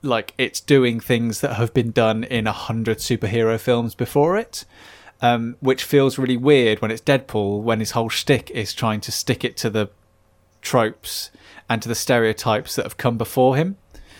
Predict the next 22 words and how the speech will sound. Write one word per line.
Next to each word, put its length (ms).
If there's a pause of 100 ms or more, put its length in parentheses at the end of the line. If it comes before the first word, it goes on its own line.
(300)
Um, 680 (760)
so 200
that's, 500 (140)
that's 260
a 40
bit 160
of 80
a 40
shame, 500
and 120
you 60
feel, 560 (120)
and 140
you 40
feel 220
watching 480
it 160
like 400 (420)
there 120
could 220
have 140
been 320